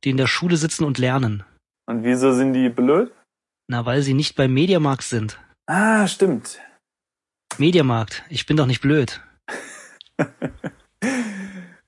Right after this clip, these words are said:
Speaker 2: P. Mason und der Schlitzerhans und die Busenkarte. Jetzt steht's da, eine interaktive Fernsehsendung.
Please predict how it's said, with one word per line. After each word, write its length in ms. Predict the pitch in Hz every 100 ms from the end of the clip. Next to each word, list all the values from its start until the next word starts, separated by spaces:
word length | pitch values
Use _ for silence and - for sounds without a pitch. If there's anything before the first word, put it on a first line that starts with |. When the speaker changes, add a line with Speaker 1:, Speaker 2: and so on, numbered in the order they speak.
| _ _ _ -
Speaker 2:
P. 160 | 277
Mason 500 | 262 247 277 247 247
und 200 | 202 220
der 160 | 185 170
Schlitzerhans 800 | - 208 208 156 151 143 147 -
und 180 | 139 127
die 60 |
Busenkarte. 640 | 120 120 113 110 113 110 117
Jetzt 240 | 147 160
steht's 200 | - 139
da, 260 | 139 143 151
eine 200 | 127 127
interaktive 600 | 180 175 143 139 151 131
Fernsehsendung. 1400 | 113 - 165 220 143 127 120 107 113 113 101 - - -